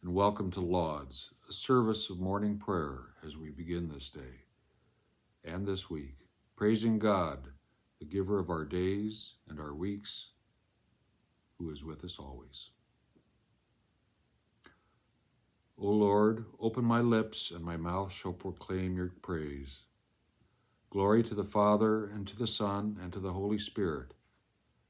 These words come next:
as it was in the beginning, is now,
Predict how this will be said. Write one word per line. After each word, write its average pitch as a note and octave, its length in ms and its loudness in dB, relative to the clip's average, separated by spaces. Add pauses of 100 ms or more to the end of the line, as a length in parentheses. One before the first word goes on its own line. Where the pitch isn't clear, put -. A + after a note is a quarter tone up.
(140)
as D2+ 140 -8
it E2 80 -6
was G2 320 0
in G2+ 80 -4
the A2 80 0
beginning, E2+ 640 -4 (400)
is F2+ 240 -6
now, D#2 560 -6